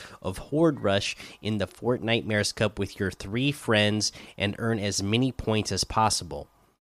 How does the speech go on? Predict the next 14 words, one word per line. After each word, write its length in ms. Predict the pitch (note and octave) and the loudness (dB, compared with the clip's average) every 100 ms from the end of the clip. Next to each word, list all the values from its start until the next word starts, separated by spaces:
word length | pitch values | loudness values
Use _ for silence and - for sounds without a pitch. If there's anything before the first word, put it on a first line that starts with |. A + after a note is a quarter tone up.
| G2 | -4
You 80 | |
won't 160 | G#2 D#3 | 2 2
be 220 | E3+ B2 | 2 0
able 180 | E3 D#3+ | 2 2
to 80 | C#3+ | -2
fill, 320 | - D#3+ C#3 | 2 4 4
so 200 | - A#2+ | 4 0
have 280 | G2+ B2 C3 | 2 2 4
your 120 | C#3 | 0
full 280 | - C3 B2 | 0 -2 -2
squad 420 | - B2+ A#2 G#2+ | 2 6 6 6
ready 240 | A2 G#2 F2+ | 2 2 -2
to 100 | F2 | -2
go. 460 | F#2+ G#2 E2+ D2+ | 2 4 4 -2